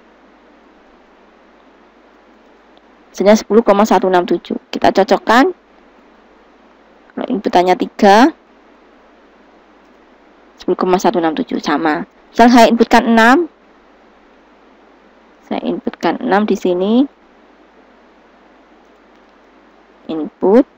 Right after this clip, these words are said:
enam. Saya copy ya. Cuma nanti saya tambahkan. Oh, sa-, iya, yang terakhir ini aja.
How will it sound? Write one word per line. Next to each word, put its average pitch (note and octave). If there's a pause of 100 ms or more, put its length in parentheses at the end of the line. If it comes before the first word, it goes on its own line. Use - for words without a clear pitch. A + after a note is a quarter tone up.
(520)
enam. F#2+ (640)
Saya F3+
copy F#3+
ya. G3+ (800)
Cuma -
nanti F#3
saya F#3
tambahkan. F3 (160)
Oh, G3+
sa-, -
iya, G3
yang G3
terakhir G#3+
ini G3+
aja. F3+